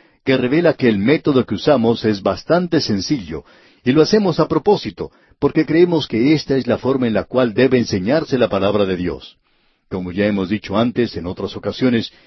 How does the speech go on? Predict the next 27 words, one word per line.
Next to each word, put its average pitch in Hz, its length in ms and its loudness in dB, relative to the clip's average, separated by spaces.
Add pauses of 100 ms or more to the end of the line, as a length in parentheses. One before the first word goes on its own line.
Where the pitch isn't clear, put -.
(220)
debemos 151 460 0
poner 127 360 2
las 120 180 2
galletas 117 680 0
al 120 180 0
alcance 135 540 0
de 120 80 0
los 104 180 0
niños. 120 460 -4 (600)
Esto 104 320 -2
quiere 104 180 -2
decir 92 400 0 (100)
que 104 160 -2
las 87 180 -6
personas 110 480 -2
maduras 117 480 0 (140)
también 120 440 0
pueden 135 280 2
tomar 104 340 0
las 95 160 -4
galletas, 87 580 -8 (380)
y 120 120 -2
allí 156 220 2
es 160 100 4
donde 139 240 0
deberían 110 400 2
estar. - 340 -4